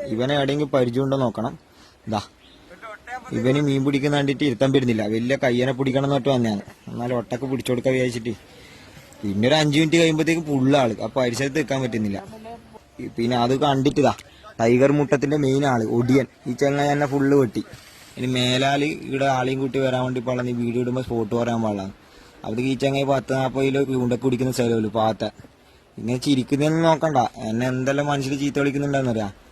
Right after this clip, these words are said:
അവിടെ ആള് വരുമ്പോ എല്ലാം എന്നെ വിട്ട്. ചെങ്ങായി പ്രത്യേകം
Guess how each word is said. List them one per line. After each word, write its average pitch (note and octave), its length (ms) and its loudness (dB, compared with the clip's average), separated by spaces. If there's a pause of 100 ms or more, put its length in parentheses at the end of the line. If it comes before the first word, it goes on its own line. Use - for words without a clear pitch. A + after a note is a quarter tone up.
(280)
അവിടെ A#2 180 -2
ആള് B2+ 320 2
വരുമ്പോ C#3 280 0
എല്ലാം D3 280 0
എന്നെ C#3 180 0
വിട്ട്. G#2 200 -4 (640)
ചെങ്ങായി A#2+ 320 -4
പ്രത്യേകം C#3+ 360 0